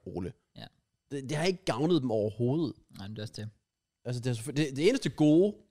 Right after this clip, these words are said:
Speaker 1: ved Ronaldos opførsel og det her, det er, at det tager fokus væk fra en s-, altså,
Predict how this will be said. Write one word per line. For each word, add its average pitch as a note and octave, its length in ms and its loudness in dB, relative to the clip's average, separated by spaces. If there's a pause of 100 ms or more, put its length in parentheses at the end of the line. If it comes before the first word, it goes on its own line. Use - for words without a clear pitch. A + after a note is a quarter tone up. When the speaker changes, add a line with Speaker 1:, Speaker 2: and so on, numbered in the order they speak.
(160)
Speaker 1:
ved C3 200 2
Ronaldos B2 680 -2
opførsel A#2+ 640 -2
og G#2 120 -8
det A#2+ 100 -4
her, A#2+ 140 0 (340)
det D3 60 0
er, D#3 60 2
at C#3 40 -2
det C3 100 -6
tager A#2+ 120 -4
fokus F#3+ 460 4
væk B2 300 0 (320)
fra A#2+ 80 -6
en A2 80 -4
s-, - 120 -14
altså, G#2 240 -10